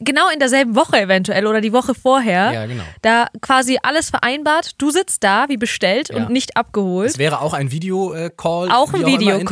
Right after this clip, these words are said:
Speaker 2: Interview gewesen, ja.
Speaker 1: Genau. Und ich sag mal so, ne, wenn die Leute live zu uns kommen, tatsächlich physisch anwesend sind, dann weiß man ja schon, sagen wir mal, wenn man, wenn morgens irgendwas los ist oder so, würde man absagen. Da hängen ja ein paar Leute mit, die da vielleicht irgendwie auch mit, mit herfahren würden.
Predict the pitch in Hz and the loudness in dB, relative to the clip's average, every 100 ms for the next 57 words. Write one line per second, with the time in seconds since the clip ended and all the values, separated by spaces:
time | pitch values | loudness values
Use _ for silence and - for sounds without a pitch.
0 | 202 196 269 180 185 202 110 165 - 285 | 2 4 2 -2 -8 -10 -10 -12 -4 0
1 | 254 180 254 269 320 277 254 262 220 285 | 2 2 0 0 0 0 0 0 2 0
2 | 277 262 262 269 262 226 247 311 320 - | 0 0 0 0 -2 -2 0 -2 -6 -6
3 | 320 320 277 262 - 285 269 190 170 - | -4 -2 -4 -4 -4 0 0 -2 -4 -4
4 | 220 269 269 233 208 - - 294 302 269 | -2 0 -2 -2 -6 -8 -8 0 0 0
5 | 277 - - 262 285 220 190 180 170 170 | -6 -6 -2 -2 0 -4 -4 -4 -6 -8
6 | 175 - - - - _ - 214 220 202 | -8 -12 -20 -20 -20 _ -4 0 0 -2
7 | 180 202 269 - 233 220 226 214 202 208 | 0 2 0 -2 -2 -2 -2 -2 -2 -2
8 | 208 196 202 202 196 196 202 208 226 285 | -2 -2 -2 -2 -4 -4 -2 2 4 4
9 | 269 254 254 247 226 226 240 220 214 202 | 2 0 0 0 -2 0 0 -2 -8 -4
10 | 202 196 202 185 175 175 185 220 - 190 | -4 -2 -6 -4 -6 -4 0 -2 0 0
11 | 190 180 175 190 185 180 180 185 185 185 | 0 -2 -4 -2 -2 -2 -4 -4 -4 -6
12 | 185 180 180 - 190 180 196 190 - 320 | -10 -8 -10 -6 -8 -6 -8 -8 -4 -4
13 | 269 254 - 220 247 240 247 247 247 240 | -2 -6 -6 -8 -6 -4 -4 -4 -6 -4
14 | 233 254 247 | -2 -2 -2